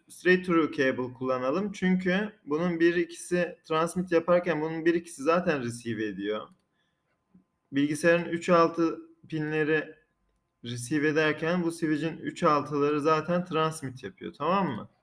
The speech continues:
Çok kafa patlatmayalım. Yani kolay. Bunu zaten sunumlarda ezberlemişsiniz. Gördüğünüz her şeyi ezberleyin. C C N A'de öyle yapmak zorundayız. Ben de öyle yaptım.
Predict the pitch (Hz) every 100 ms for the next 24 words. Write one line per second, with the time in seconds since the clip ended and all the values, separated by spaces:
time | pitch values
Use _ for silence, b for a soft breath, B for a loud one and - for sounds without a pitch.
0 | _ _ _ _ _ _ _ _ 165 165
1 | 165 170 170 151 151 170 165 - 123 110
2 | 101 101 120 135 143 143 143 151 143 123
3 | 131 143 160 160 165 170 180 - _ -
4 | - 139 143 147 151 151 143 131 143 143
5 | 151 - 110 98 143 170 175 175 165 -
6 | 175 190 202 185 170 156 175 160 135 139
7 | 139 131 120 107 139 131 143 143 143 143
8 | 151 160 b b b b 135 147 156 -
9 | 120 120 117 110 104 101 98 95 135 143
10 | 135 113 98 92 92 -